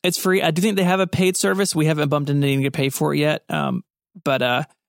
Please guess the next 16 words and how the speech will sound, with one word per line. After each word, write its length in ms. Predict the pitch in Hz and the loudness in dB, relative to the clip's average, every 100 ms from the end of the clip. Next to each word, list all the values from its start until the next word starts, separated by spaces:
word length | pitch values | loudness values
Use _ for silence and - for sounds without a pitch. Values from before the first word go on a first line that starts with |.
| _ _ _ - | _ _ _ -10
at 220 | - 147 | -4 0
least 180 | 147 - | 0 -2
the 80 | 135 | -2
free 160 | 143 | -2
tier 180 | 135 143 | 0 0
we're 200 | 135 139 | 0 0
on 420 | 139 143 139 - - | 2 0 0 -4 -6
is 340 | 156 139 - - _ | -4 -2 -2 -4 _
perfectly 460 | - 160 151 147 143 | -4 -2 -2 -2 -2
serviceable, 540 | 147 151 165 185 185 | 0 0 0 0 0
and 80 | 135 | 0
it 60 | |
syncs 300 | - 175 175 | -2 0 0
really 200 | 185 175 | 0 0
well. 400 | 165 165 165 160 | 2 2 2 2
And 180 | 135 135 | -2 -6